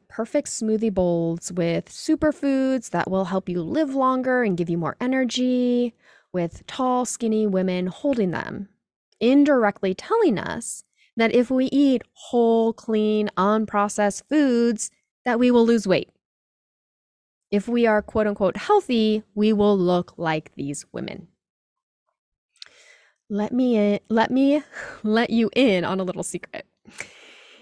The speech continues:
If you are being sold anything with a promise of weight loss,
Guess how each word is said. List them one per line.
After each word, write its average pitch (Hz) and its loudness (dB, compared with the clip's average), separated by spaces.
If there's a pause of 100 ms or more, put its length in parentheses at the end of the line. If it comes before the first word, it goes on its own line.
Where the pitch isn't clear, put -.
(180)
If 226 4
you 294 6
are 381 6
being 254 2
sold 196 2 (100)
anything 226 2 (180)
with 185 -2
a 208 0
promise 202 -4
of 370 0
weight 190 -4
loss, - -8